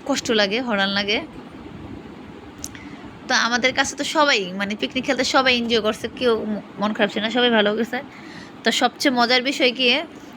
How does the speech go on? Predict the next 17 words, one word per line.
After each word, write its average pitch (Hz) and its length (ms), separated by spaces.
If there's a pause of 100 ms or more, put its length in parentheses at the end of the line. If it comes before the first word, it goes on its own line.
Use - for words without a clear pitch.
আমাদের 226 340
মোবাইলের 233 460
চার্জ 208 300
কমে 214 220
যেতেছে, 226 440 (720)
কারণ 214 140
আমরা 208 260
আরও 214 260
মজা 226 260
করছি, 233 180
আরও 214 120
খেলাধুলা 214 280
সব 247 220 (200)
ভিডিও 220 220
করতে 220 260
পারি 214 240
নাই। 233 240